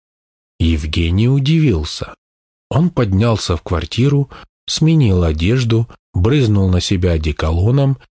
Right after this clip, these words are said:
и спустился к машине. Через тридцать минут, кое-как припарковав машину в небольшом пространстве возле следственного управления, мужчина вошел в здание.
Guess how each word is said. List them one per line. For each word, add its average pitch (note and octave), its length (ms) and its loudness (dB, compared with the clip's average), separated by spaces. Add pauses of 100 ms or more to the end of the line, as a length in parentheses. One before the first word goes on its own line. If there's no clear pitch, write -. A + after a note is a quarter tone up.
(180)
и F3 120 2
спустился B2 840 -2
к - 120 -6
машине. D#2+ 680 -2 (600)
Через F#2 320 -2
тридцать D#3 440 -2
минут, F#2+ 480 0 (340)
кое-как C3 560 0
припарковав G2 800 -2
машину F#2 500 0
в E2+ 80 0
небольшом F#2+ 600 0
пространстве C3 840 -2 (340)
возле A#2+ 360 0
следственного F#2 680 0
управления, G#2+ 640 0
мужчина D3 580 2
вошел A#2 420 -2 (220)
в F#2 100 -2
здание. D2+ 600 -4